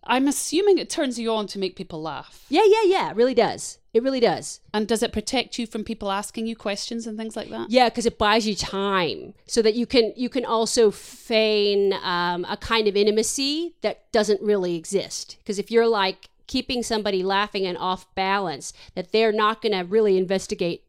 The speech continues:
Speaker 2: too much further. So it keeps people at a distance that's safe
Speaker 1: Do you
Speaker 2: too.
Speaker 1: think most comedians have intimacy issues or no?
Speaker 2: Yeah, yeah, for sure. I mean, I think that's why, um, their sense of humor is developed, because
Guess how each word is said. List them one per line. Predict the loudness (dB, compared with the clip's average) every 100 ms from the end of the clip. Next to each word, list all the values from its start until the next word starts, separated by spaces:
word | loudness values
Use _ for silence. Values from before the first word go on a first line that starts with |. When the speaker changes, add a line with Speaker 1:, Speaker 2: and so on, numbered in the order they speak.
| _
Speaker 2:
too | -6 -2
much | -2 -4 -6
further. | -4 -2 -4
So | -2 -2
it |
keeps | 0 0
people | 2 2 2
at | 0
a | -2 -8 -2
distance | -2 0 -2 -2 -2
that's | -6 -4
safe | 0 0 0 -4 -20 _ _ _
Speaker 1:
Do | -2
you | 0
Speaker 2:
too. | 2
Speaker 1:
think | 0 -2
most | -4 -4 -4
comedians | -4 -4 -2 -2 -2
have | -4 -4
intimacy | -6 -4 -6 -4 -6
issues | -6 -4 -4 -4
or | -4
no? | -4 2
Speaker 2:
Yeah, | 4 4 4 0
yeah, | -2 -2 0 -2
for | -2 -8
sure. | -2 0 2 -2
I | -2
mean, | 0 0
I | 0
think | -4 -4
that's | -4 -4 -4
why, | -2 2 2 2 2 2 0
um, | -2 -4 -2 -2 -4 -6 -12 _ _ _ -20 0
their | 4 6 6 2 -2
sense | -4 -2 -2
of | 2
humor | 4 4 0 -2
is | -4 -2 -4 -6
developed, | -6 0 2 0 -2 -8
because | -8 -8 -8 -2 -2 -2 -6 -10